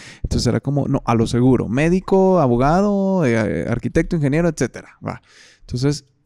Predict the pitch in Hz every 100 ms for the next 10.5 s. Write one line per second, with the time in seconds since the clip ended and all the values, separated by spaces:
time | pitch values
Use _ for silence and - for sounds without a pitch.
0 | _ 131 123 117 117 151 196 - 262 277
1 | - _ - 135 156 156 143 - - 196
2 | 214 - 208 208 202 226 - 226 208 220
3 | 214 196 185 190 196 214 214 - 131 -
4 | - - 135 127 120 - - 76 110 -
5 | 123 123 120 117 - - - - - _
6 | - 123 147 117 - 113 117 - - 127
7 | 117 135 156 120 107 110 - 120 - -
8 | 120 113 120 123 190 240 180 185 175 165
9 | 131 135 135 - 139 - 135 120 117 127
10 | - 156 277 320 -